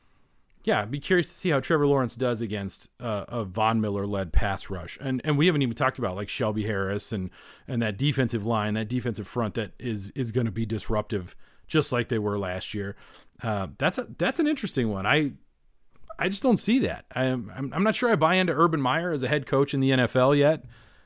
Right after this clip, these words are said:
There's, there's a lot of question marks with that Jaguars team that makes me go, "Yeah, the Broncos are gonna win that game, even on the road,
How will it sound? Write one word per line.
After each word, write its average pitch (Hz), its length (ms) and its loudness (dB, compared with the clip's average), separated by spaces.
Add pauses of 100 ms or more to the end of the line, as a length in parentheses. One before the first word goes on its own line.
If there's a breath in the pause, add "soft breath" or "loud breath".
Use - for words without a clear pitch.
(100)
There's, 131 300 2
there's 190 200 2
a 220 60 6
lot 165 360 4
of 160 380 4 (400)
question 147 380 2
marks 120 220 2
with 117 80 -2
that 117 160 2
Jaguars 123 500 4
team 120 200 0
that 117 80 2
makes 123 260 0
me 127 100 2
go, 120 140 4
"Yeah, 135 180 6
the 107 80 2
Broncos 117 360 2
are 107 40 -2
gonna 101 140 0
win 123 180 2
that 104 160 0
game, 101 260 -2
even 127 280 0
on 117 100 4
the 107 80 2
road, 113 480 6